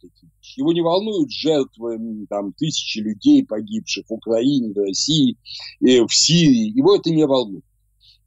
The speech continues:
Э, но его волнует мировой престиж. Он очень хочет быть великим политиком, великим лидером.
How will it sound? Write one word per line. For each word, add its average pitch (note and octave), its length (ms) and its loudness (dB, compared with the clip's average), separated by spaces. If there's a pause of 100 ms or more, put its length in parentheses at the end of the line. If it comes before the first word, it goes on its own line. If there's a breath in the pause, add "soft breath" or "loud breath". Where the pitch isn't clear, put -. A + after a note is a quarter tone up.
Э, C3 920 0
но F3 600 4
его F3+ 300 0
волнует G3 560 -2 (280)
мировой D3+ 440 2
престиж. - 640 -14 (540)
Он F3+ 300 -2
очень G#3 480 0
хочет F3 580 0 (160)
быть - 300 -14
великим D#3 600 -10
политиком, C#3+ 720 -6
великим D#3+ 640 0
лидером. C#3+ 500 0